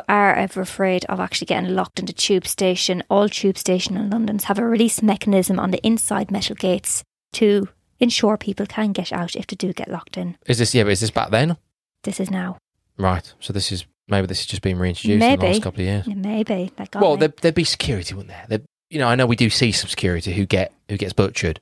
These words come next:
Speaker 1: Yeah, but
Speaker 2: But you're not getting stuck in, if you don't, if you don't wanna be there, you're probably gonna get out.
Speaker 1: Right. Now, another thing that I want to talk about. Sorry, I'm overtaking this one. Guy.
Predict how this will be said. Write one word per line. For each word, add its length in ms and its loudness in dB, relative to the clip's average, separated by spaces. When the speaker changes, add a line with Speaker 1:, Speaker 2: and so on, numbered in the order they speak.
Speaker 1:
Yeah, 180 -4
but 200 -10
Speaker 2:
But 240 2
you're 120 0
not 140 2
getting 180 -2
stuck 320 -2
in, 240 -6
if 120 -8
you 60 -4
don't, 300 2
if 60 -12
you 40 0
don't 140 2
wanna 140 4
be 240 2
there, 300 -8
you're 100 -10
probably 220 0
gonna 160 -4
get 140 -10
out. 220 -18
Speaker 1:
Right. 220 -10
Now, 260 -2
another 260 2
thing 100 -2
that 120 0
I 80 2
want 140 -4
to 60 -12
talk 180 -2
about. 260 0
Sorry, 360 2
I'm 160 2
overtaking 420 -4
this 140 -10
one. 160 -10
Guy. 320 4